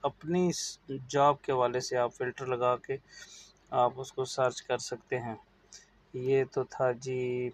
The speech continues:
ड्राइवर्स जॉब्स के हवाले से। अब हम आते हैं कि यहाँ पे place add के अंदर क्या चीज़ मिलती है। यहाँ पे देखें तो बिल्कुल center में नीचे place एन ऐड,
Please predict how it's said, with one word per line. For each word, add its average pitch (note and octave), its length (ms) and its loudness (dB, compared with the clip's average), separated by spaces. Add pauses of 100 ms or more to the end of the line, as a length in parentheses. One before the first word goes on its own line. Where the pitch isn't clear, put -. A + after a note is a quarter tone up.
(440)
ड्राइवर्स B2 520 0
जॉब्स B2 360 0
के C3 120 -4
हवाले B2 380 0
से। B2+ 240 -4 (680)
अब B2+ 160 2
हम B2+ 480 0
आते B2+ 320 2
हैं C3 280 -2
कि C3+ 140 -6
यहाँ B2+ 260 0
पे B2+ 120 -6
place C3+ 460 -2
add C3+ 280 2
के C#3 80 -4
अंदर B2+ 180 -4 (120)
क्या B2 160 -2
चीज़ A#2+ 240 -10
मिलती A#2+ 300 -8
है। B2 60 -4
यहाँ C#3 180 -2
पे D3 120 -6
देखें C#3+ 240 -6
तो C#3+ 80 -6 (320)
बिल्कुल D#3 340 -4
center C#3 400 -6
में C3+ 180 -4
नीचे C3 360 -4 (640)
place C3+ 360 2
एन B2+ 240 -2
ऐड, A#2 240 2